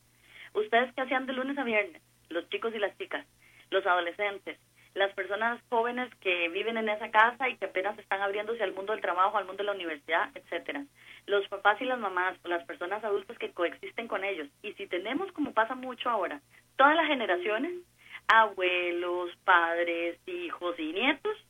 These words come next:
más tenemos que conciliar cómo vamos a convivir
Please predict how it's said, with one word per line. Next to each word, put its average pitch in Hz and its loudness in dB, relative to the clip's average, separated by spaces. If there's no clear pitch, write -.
más 302 2
tenemos 247 -2
que 254 -6
conciliar 214 0
cómo 240 -2
vamos 247 -4
a 262 -4
convivir 202 -6